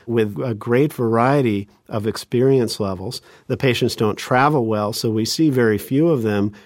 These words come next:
proportionally at academic medical centers. So what's actually going on out there? And this patient registry at Sloan Project, based in Boston, is a national sort of observational registry study that's being conducted.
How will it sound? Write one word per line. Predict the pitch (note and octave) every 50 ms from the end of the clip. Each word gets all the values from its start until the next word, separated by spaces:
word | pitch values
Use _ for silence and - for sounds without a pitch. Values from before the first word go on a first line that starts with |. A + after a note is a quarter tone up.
| _ _ _
proportionally | - - B2+ - - C3+ C3 C#3+ D#3 - - A#2 A2 G#2 G2+ G2+ G2+
at | G#2 G#2+ G#2 G2+ F#2+ G#2
academic | G#2 G#2+ - - G#2+ G#2+ G#2+ G2+ F#2+ -
medical | A2 G#2+ A2 A#2 B2 - A#2 G2+
centers. | - - G#2 F#2+ F#2 F#2 - - _ _ _ _ _ _ _ _ _ _ _ _ - -
So | - - D3+ C#3+ B2+ - - - - - - - _ _ _ _ _ -
what's | C#3+ C#3+ G3 A#3 A3+ -
actually | F3 D3+ - - C#3+ C3+ B2+
going | D3+ C3+ C3 B2+ B2+
on | C3+ D3 E3+ F3
out | D3 A2 F#2+ -
there? | - G#2 G2 G2
And | - C3 A#2+ A#2 A2+
this | A#2+ D3+ F3+ F3+
patient | - - - E3 E3 E3 - - -
registry | C#3 C3 C3 D3 E3+ F3+ D#3 - - - C#3+ A#2+ A#2
at | A2 G#2+ -
Sloan | - - - C3+ C3 C#3 D3 D#3 E3+ E3+ D3+
Project, | - B2+ G2+ G2 F#2+ F2+ G2 G2 G2 G2 F#2+ - - - - - - - -
based | - B2+ B2 C3 C3+ - -
in | B2 A2 G2+ G2+
Boston, | A2 A2 A#2 B2+ C#3+ D3+ - - - G#2+ G2 F#2+ G#2 G#2 - - - - - -
is | - C3 A#2+ A#2 G#2 A#2
a | A#2 A2
national | A2 A2+ A#2 A#2+ B2+ C3+ C3+ - - C3 A#2+ A#2
sort | G#2+ - - A2 G#2
of | G2
observational | - A#2+ A#2+ C3 B2+ A#2+ A2+ A#2+ A2 G#2 A2 A2 B2 B2+ B2 - C3+ B2 A#2 A2+ A2+ A2
registry | G#2 A2+ A#2 C3 B2+ C3+ - - - A2+ G#2 G2+
study | - - - A#2 G#2 F#2+ F#2+ G2 G#2 - - - - - -
that's | - A#2+ A#2 G#2+ G2+ -
being | - A#2+ A2+ G#2+ G#2
conducted. | G2 - A#2 G#2 F#2+ G#2 G2 F#2+ - - A#2 G2+ G2+